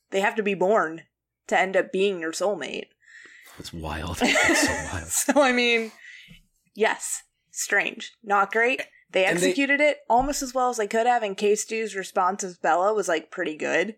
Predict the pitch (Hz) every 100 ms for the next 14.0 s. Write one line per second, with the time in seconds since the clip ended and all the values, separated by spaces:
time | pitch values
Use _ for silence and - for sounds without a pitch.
0 | _ - 247 196 185 - - 226 269 392
1 | 302 196 196 - 370 370 226 185 262 403
2 | 440 269 294 415 339 220 185 233 453 480
3 | 453 - 330 466 480 - - - - _
4 | _ _ _ _ - 139 80 - 127 127
5 | 131 127 127 120 120 120 110 107 - -
6 | 120 - 127 - 139 - - 240 302 254
7 | 117 233 190 143 120 123 - - - -
8 | _ _ _ 208 196 139 123 120 104 104
9 | 104 90 - - 190 190 - - - 262
10 | 605 381 - _ - 156 - 156 170 208
11 | - 277 208 165 - - 127 147 - 160
12 | 143 160 175 190 185 160 135 131 127 120
13 | 110 - _ 123 - - 117 113 113 107